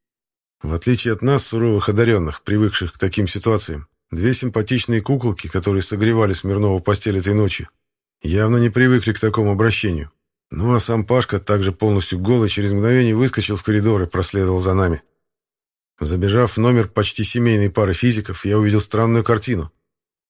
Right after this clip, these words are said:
Тадаси явно находился без сознания, лежа на кровати. Его трясло и кидало, при этом он сжимал рукоятку меча мёртвой хваткой. «Пашка, ты идёшь со мной!»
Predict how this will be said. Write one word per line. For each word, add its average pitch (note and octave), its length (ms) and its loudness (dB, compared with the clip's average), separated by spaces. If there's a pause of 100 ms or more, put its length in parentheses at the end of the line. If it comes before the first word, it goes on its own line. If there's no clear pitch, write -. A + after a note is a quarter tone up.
(120)
Тадаси F#2 380 -2
явно G#2+ 360 0
находился G2+ 520 0
без F#2 160 -6
сознания, G2 680 0
лежа G2+ 300 0
на G2 100 0
кровати. A2 480 0 (480)
Его G#2+ 220 0
трясло A2+ 460 0
и A#2 60 2
кидало, A2 560 0 (240)
при F#2+ 140 0
этом G2 140 0
он G#2 100 2
сжимал A2+ 420 2
рукоятку G#2+ 460 0
меча G#2 320 0
мёртвой F#2 320 -2
хваткой. F2+ 480 -4 (1040)
«Пашка, B2+ 300 2
ты C#3 160 2
идёшь C3+ 160 4
со C#3+ 100 4
мной!» A#2+ 240 4